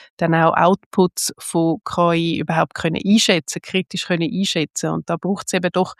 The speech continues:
schon einiges. Äh, was vielleicht auch noch interessant ist, ist eben, dass die digitalen Zukunftskompetenzen wie so ein bisschen ein abgetrennter Bereich sind. Ich find's gut, dass sie es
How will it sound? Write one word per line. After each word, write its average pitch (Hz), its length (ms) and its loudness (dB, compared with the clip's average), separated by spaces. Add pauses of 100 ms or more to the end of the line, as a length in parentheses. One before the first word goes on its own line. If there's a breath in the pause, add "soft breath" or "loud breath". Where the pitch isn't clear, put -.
(240 loud breath)
schon - 180 -2
einiges. 165 600 2 (360)
Äh, 185 140 -2
was 196 220 4
vielleicht 226 300 0
auch 214 200 4
noch 247 280 4
interessant 214 760 2
ist, 214 120 0
ist 196 140 0
eben, 196 160 4
dass 190 240 -2 (180)
die 185 160 2
digitalen 180 920 0
Zukunftskompetenzen 180 1120 0
wie 190 80 2
so 196 100 0
ein 185 140 -6
bisschen 180 600 -2
ein 175 240 0
abgetrennter 202 960 0
Bereich 185 500 2
sind. 277 460 0
Ich - 80 -20
find's - 240 -2
gut, 220 200 2
dass - 140 -2
sie 208 100 0
es - 120 -2